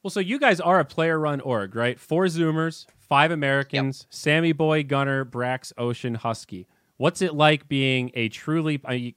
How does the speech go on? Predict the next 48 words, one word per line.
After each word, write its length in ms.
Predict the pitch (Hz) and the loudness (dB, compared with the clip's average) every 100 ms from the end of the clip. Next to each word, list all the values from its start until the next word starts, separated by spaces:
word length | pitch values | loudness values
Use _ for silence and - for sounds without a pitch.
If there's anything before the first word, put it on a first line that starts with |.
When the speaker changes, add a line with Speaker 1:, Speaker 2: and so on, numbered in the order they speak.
| - | -2
Speaker 1:
Coach 320 | 156 160 - | 0 0 -2
I 160 | 143 139 | -2 0
X 220 | 135 - | 0 -4
Mike, 320 | 120 117 120 | -4 -2 -4
so 120 | - | -8
I 60 | 113 | -8
guess 180 | 117 117 | -6 -8
he's 240 | 127 120 120 | -8 -8 -6
your, 320 | 113 107 107 | -4 -4 -4
uh, 180 | 104 98 | -4 -4
your 140 | 104 | -8
C 240 | - 143 | -6 -8
captain 420 | 135 127 113 117 107 | -2 -2 -2 -4 -6
there. 280 | 98 101 - _ _ _ _ _ 123 | -6 -6 -8 _ _ _ _ _ -4
I 40 | |
mean, 320 | 127 123 113 - - | 0 0 -2 -8 -6
does 160 | 131 127 | -6 -4
this 140 | 175 | -6
kinda, 260 | - 175 143 | -2 -2 -4
do 180 | 123 151 | -8 -4
you 60 | |
guys 260 | 165 170 156 | 2 2 2
have 340 | 151 147 170 160 | 0 0 0 -2
any 220 | 147 147 | -4 -4
expectations 760 | 151 - 147 - 147 147 156 | -6 -8 -8 -6 -6 -6 -6
as 120 | 147 135 | -6 -8
a 40 | |
team? 320 | - 139 151 | -8 -4 -4
Do 80 | 127 | -2
you 140 | 123 | -2
just 140 | 139 - | -2 -4
assume 440 | - - 143 147 | -8 -2 0 0
that 140 | 135 120 | 0 0
everybody 460 | 127 127 127 127 | -2 -2 -2 -2
knows 320 | 120 123 127 | -2 -2 -2
the 80 | 123 | -6
limits 400 | 120 123 139 139 | -6 -4 -4 -6
based 280 | 120 120 - | -8 -8 -6
on 160 | 120 117 | -6 -6
what 140 | 120 | -6
we've 160 | 120 - | -8 -8
seen 240 | 120 123 | -8 -6
out 200 | 131 135 | -6 -4
there? 240 | 135 147 131 | -4 -2 -4
Is 120 | 110 | -6
this 200 | 123 - | -10 -4
like, 280 | 120 110 _ _ _ _ _ _ _ | -4 -4 _ _ _ _ _ _ _
um, 500 | - 110 110 107 104 | -6 -4 -4 -6 -8